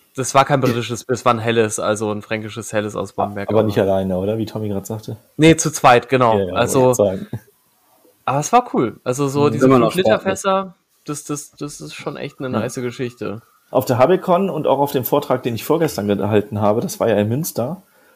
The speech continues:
Speaker 2: da habe ich, äh, das war sehr nett, mit, die haben mich nach der Habicon gefragt, ob ich den da auch hatte. Da habe ich bei beiden Fällen auch so ein Fässchen mitgebracht aus England, weil man dann halt das richtige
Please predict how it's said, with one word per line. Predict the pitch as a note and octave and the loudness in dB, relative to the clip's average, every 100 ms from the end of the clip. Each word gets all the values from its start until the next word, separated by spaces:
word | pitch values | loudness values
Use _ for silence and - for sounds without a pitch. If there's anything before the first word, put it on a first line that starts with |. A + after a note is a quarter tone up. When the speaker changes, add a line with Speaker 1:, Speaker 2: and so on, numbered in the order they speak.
| _ | _
Speaker 2:
da | A#2 A#2 | -4 0
habe | A#2+ | 2
ich, | A#2 A2 - | 0 -2 -2
äh, | A2+ G#2+ G#2 | 2 2 2
das | G#2+ A2+ | 0 0
war | |
sehr | G#2 G#2+ | 2 2
nett, | A#2 G#2 | 0 -2
mit, | F#2+ F#2+ | -4 -2
die | G2 | -2
haben | G#2+ | 0
mich | G#2+ | -2
nach | A2+ G#2+ | -2 -4
der | A2+ | -2
Habicon | A2+ A#2 A#2 | -4 -4 -4
gefragt, | G#2 - A2+ | -6 -6 -8
ob | G#2 | -8
ich | - | -8
den | G2 | -6
da | G2+ | -4
auch | A2+ - | -4 -8
hatte. | F#2+ - G#2+ | -8 -6 -4
Da | A#2+ | -4
habe | B2 | -4
ich | B2 | -2
bei | A2+ | 0
beiden | A#2 C#3+ C#3 | 2 0 -4
Fällen | C3+ C3+ C3 | -4 -2 0
auch | - C#3+ | 0 0
so | B2+ | -4
ein | |
Fässchen | G#2+ D3+ - E3 | -4 -8 -6 -6
mitgebracht | E3+ D#3 E3 | -6 -6 -6
aus | D#3 | -6
England, | - D3 D#3 F#3 | -6 -4 -4 -6
weil | - | -10
man | A#2 A2+ | -6 -4
dann | A#2 | -2
halt | B2+ A2 | -2 -2
das | A2+ - | -2 -2
richtige | B2 - A2+ G#2+ | -4 -2 0 0